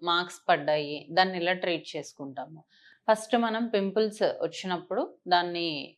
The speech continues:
ఆ, టాపికల్ కానీ, ఓరల్ కానీ యాంటీబయాటిక్స్ ఇచ్చుకొని, ఆ, ట్రీట్ చేసుకోవాల్సి ఉంటుంది. In case దాంతో తగ్గకపోతే మనం కొన్ని టెస్ట్ చేసుకొని అసలు ఎందుకు వస్తున్నాయి అనేది చూసుకోవాల్సి ఉంటుంది. And ప్రాపర్ డైట్, లైఫ్ స్టైల్ చేంజెస్ కొన్ని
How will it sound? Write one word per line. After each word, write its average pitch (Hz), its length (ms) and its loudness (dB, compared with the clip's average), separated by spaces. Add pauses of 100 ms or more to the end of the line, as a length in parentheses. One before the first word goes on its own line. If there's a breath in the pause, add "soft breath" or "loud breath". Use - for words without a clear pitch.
(120)
ఆ, 151 60 -4
టాపికల్ 165 580 4
కానీ, 165 280 -4
ఓరల్ 165 400 0
కానీ 156 260 -4
యాంటీబయాటిక్స్ 165 880 -4
ఇచ్చుకొని, 165 580 -6 (300)
ఆ, 156 220 -6
ట్రీట్ 180 400 0
చేసుకోవాల్సి 151 560 -2
ఉంటుంది. 143 480 -10 (320 soft breath)
In 208 120 0
case 214 300 4
దాంతో 180 420 2
తగ్గకపోతే 170 720 0
మనం 285 260 2
కొన్ని 214 320 4
టెస్ట్ 202 520 -2
చేసుకొని 185 360 -2
అసలు 269 240 -2
ఎందుకు 180 320 2
వస్తున్నాయి 175 380 -4
అనేది 160 280 -4
చూసుకోవాల్సి 165 720 -2
ఉంటుంది. 139 400 -8 (380 soft breath)
And 202 240 2
ప్రాపర్ 185 440 10
డైట్, 151 400 2
లైఫ్ 160 400 0
స్టైల్ 180 320 2 (100)
చేంజెస్ 160 300 -6
కొన్ని 190 420 -4